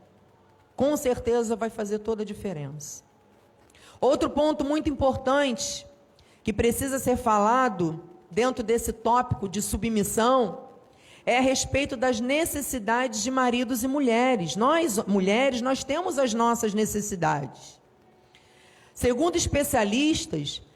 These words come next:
a mulher, a ma-, a maior necessidade das mulheres é ouvirem palavras amorosas e palavras carinhosas, tipo, "Eu te amo, você é importante pra minha vida, você é especial", é ou não é?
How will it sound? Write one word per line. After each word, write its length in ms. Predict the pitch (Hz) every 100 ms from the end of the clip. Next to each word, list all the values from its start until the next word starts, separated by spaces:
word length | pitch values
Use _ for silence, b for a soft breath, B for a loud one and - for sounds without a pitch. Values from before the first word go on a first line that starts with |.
| -
a 100 | 240
mulher, 340 | 262 254 254
a 120 | 196
ma-, 140 | 214 220
a 120 | 196
maior 440 | 226 226 240 320 349
necessidade 840 | 277 302 285 269 247 202 233 190
das 180 | 226 208
mulheres 840 | 202 185 208 262 240 165 151 - - _ _ b b b b b b _
é 180 | 214 247
ouvirem 920 | 285 311 240 247 294 285 214 165 151 - - _ _ _ _ _
palavras 600 | - 240 240 262 262 254
amorosas 840 | 240 233 220 202 202 240 262 269 226
e 40 |
palavras 1040 | 233 262 254 226 233 220 254 262 - - - -
carinhosas, 800 | 233 262 262 247 269 247 180 -
tipo, 360 | 233 214 208
"Eu 100 | 185
te 160 | 202 311
amo, 840 | 285 277 269 269 269 254 262 254 - B B
você 220 | 196 208
é 40 |
importante 480 | 202 202 - 175 180
pra 140 | 185
minha 180 | 190 247
vida, 560 | 262 254 262 254 240 208
você 280 | 190 196 180
é 40 |
especial", 680 | 196 - 220 220 254 247 277
é 80 |
ou 80 | 339
não 140 | 381 294
é? 220 | 185